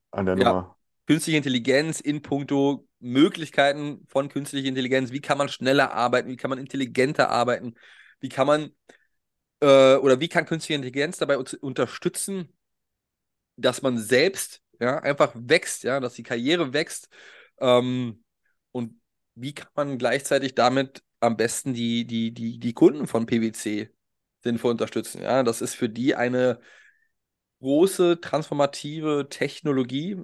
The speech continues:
Speaker 2: und zu Recht, finde ich auch. Ich finde das unfassbar wichtig, dass es so einen Schritt vom P W C gibt, der dort gegangen wird, weil K-,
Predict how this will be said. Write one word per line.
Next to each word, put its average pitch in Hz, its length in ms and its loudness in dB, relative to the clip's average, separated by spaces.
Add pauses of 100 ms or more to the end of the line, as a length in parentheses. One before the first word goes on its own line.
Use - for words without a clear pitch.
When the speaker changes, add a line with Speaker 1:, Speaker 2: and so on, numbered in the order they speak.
Speaker 2:
und 120 220 -6
zu 131 100 -2
Recht, 123 260 -2
finde 165 160 -2
ich - 140 -4
auch. - 180 2
Ich 127 140 -6
finde 127 160 -2
das - 220 -6 (400)
unfassbar 143 560 2
wichtig, 143 320 -6
dass 120 180 -4
es 117 140 -8
so 127 220 2
einen 123 420 -2 (460)
Schritt - 260 -2
vom 131 160 -2
P 127 160 2
W 123 120 4
C 135 260 2
gibt, 135 220 0
der 123 100 6
dort 120 200 4
gegangen 123 380 -4
wird, 135 260 -6
weil 104 360 -4 (1200)
K-, 110 280 -2